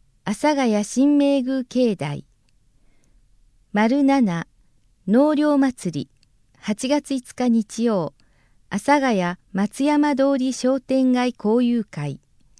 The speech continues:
スイカ割り大会、スーパーボールすくい、打ち水イベントなど。丸八、大人の縁日、八月五日日曜、阿佐ヶ谷一番街商店会。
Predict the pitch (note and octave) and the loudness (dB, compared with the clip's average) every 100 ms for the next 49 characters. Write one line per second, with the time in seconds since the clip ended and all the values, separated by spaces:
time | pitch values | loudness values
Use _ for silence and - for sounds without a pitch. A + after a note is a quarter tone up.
0 | _ _ _ _ _ _ _ - - B3+ | _ _ _ _ _ _ _ -20 -4 -4
1 | B3+ C#4+ C#4 C4+ C4 C4 A#3+ - E3 D3+ | 2 2 2 0 -2 -2 -2 -4 -4 -4
2 | _ _ - - C4+ C#4+ D4 D4 C4+ C4+ | _ _ -18 -4 -2 2 2 4 4 4
3 | B3+ B3 - - G3+ D#3 - _ _ _ | 2 -4 -8 -8 -6 -6 -10 _ _ _
4 | F#3 - C4+ D4 B3+ C4+ C4 C4 C4 F#3+ | -8 -2 2 4 2 0 0 2 2 0
5 | - D#3 E3 F#3+ C#3 - _ _ _ _ | -4 -4 -2 -2 -4 -8 _ _ _ _
6 | _ _ _ _ _ _ _ _ - G3 | _ _ _ _ _ _ _ _ -4 0
7 | A#3+ A3+ A3 - G3 _ _ _ _ _ | 0 0 -6 -8 -12 _ _ _ _ _
8 | _ F#3 C4 D4+ D4+ C#4+ C#4+ C4+ C#4 B3 | _ -4 0 2 2 2 2 2 4 2
9 | F#3 - - B2 - _ _ _ _ _ | 2 -4 -12 -12 -12 _ _ _ _ _
10 | _ G#3 - C4+ C#4 - B3+ - - A#3+ | _ -6 -4 -2 -2 -2 -8 -6 -4 0
11 | A3 G3+ A3 A#3 G3 D#3 - _ _ _ | -2 -4 -2 0 0 -2 -8 _ _ _
12 | _ - G3+ C#4 C#4+ B3 F#3+ E3 F3+ - | _ -8 -4 0 0 0 -2 -4 -6 -4
13 | C4 D4 D4 C#4 C4+ B3 B3 B3+ - A#3 | 0 2 2 2 0 0 0 0 0 -2
14 | F#3+ - C#3+ | -2 -6 -10